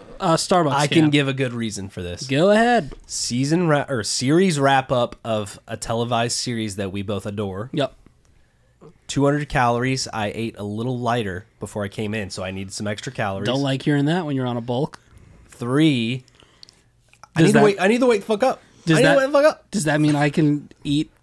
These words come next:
Speaker 1: uh, a thousand extra calories tonight since you're a little under?
Speaker 2: No, I'm doing it afterwards. This is
Speaker 1: Okay.
Speaker 2: just progressively. Now I'm gonna, I gotta eat late at night.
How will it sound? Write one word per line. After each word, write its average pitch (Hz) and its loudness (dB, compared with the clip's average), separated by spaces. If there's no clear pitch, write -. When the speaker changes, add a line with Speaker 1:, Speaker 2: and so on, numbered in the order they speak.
Speaker 1:
uh, 139 0
a 143 -2
thousand 143 0
extra 143 -4
calories 165 0
tonight 170 0
since 139 -4
you're 139 0
a 139 -4
little 139 0
under? 175 -2
Speaker 2:
No, 160 4
I'm 127 0
doing 131 -2
it 110 -8
afterwards. 98 -6
This 131 -2
is 127 -4
Speaker 1:
Okay. 117 -10
Speaker 2:
just 123 -6
progressively. 117 -2
Now 117 0
I'm 147 2
gonna, 139 2
I 131 0
gotta 127 0
eat 123 -6
late 127 0
at 120 -2
night. 123 0